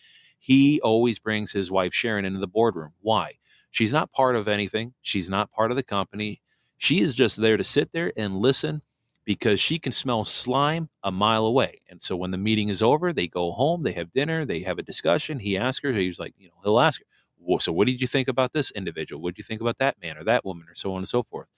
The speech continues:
And then they discuss it. Women in the marriage have a very, very important role and an equal role,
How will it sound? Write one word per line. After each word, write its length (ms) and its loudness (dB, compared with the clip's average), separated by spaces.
And 80 -10
then 80 0
they 60 4
discuss 440 4
it. 120 -14
Women 540 4
in 160 2
the 60 4
marriage 680 2
have 160 -6
a 80 4
very, 680 2
very 920 2
important 540 0
role 360 2
and 100 -2
an 120 2
equal 360 2
role, 400 2